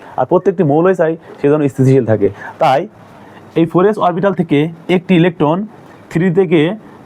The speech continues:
এটি পূর্ণ অবস্থা প্রাপ্ত হয় এবং এখানে এই ইলেকট্রন বিন্যাসের কাঠামো লাভ করে। এই জন্য, আহ, কপারের ইলেকট্রন বিন্যাস সাধারণ নিয়মের ব্যতিক্রম প্রদর্শন করে।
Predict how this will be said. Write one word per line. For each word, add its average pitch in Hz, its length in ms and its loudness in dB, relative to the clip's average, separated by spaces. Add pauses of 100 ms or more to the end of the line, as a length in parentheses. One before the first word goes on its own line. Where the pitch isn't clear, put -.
(180)
এটি 147 180 0
পূর্ণ 190 260 0
অবস্থা 156 260 -4
প্রাপ্ত 147 260 -2
হয় 165 260 0 (320)
এবং 135 400 2
এখানে 151 460 0 (140)
এই 165 260 0 (340)
ইলেকট্রন 131 260 2
বিন্যাসের 131 380 2
কাঠামো 135 420 -2
লাভ 113 240 -2
করে। 98 200 0 (720)
এই 165 120 0
জন্য, 185 220 0
আহ, 127 920 -2 (220)
কপারের 175 380 0
ইলেকট্রন 180 300 0
বিন্যাস 170 240 0
সাধারণ 143 380 -2
নিয়মের 147 260 0
ব্যতিক্রম 135 440 -2 (180)
প্রদর্শন 123 420 0
করে। 104 260 0